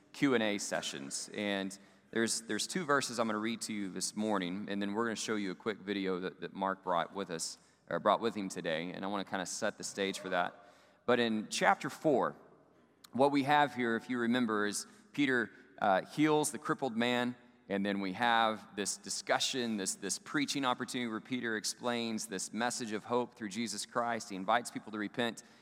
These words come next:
and then the chief priests and the, the, the officials of the guard, they, they bring Peter and John in for questioning. They actually arrest them and put them in jail overnight.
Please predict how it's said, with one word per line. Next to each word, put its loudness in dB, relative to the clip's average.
and 4
then -2
the -6
chief 0
priests 0
and 2
the, 0
the, 0
the 4
officials 0
of -4
the -4
guard, 6
they, 0
they -2
bring 0
Peter 0
and -2
John 4
in 0
for -6
questioning. 4
They 0
actually 0
arrest 0
them -2
and -4
put -2
them 0
in 2
jail 4
overnight. 0